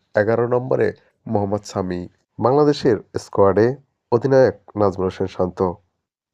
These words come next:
থাকবেন সৌম্য সরকার। তিন নম্বরে তানজিদ হাসান তামিম। চার নম্বরে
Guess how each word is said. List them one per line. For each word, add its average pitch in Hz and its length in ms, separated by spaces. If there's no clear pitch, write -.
থাকবেন 101 420
সৌম্য 101 340
সরকার। 85 420
তিন 135 140
নম্বরে 139 380
তানজিদ 98 420
হাসান 120 300
তামিম। 92 400
চার 101 160
নম্বরে 90 400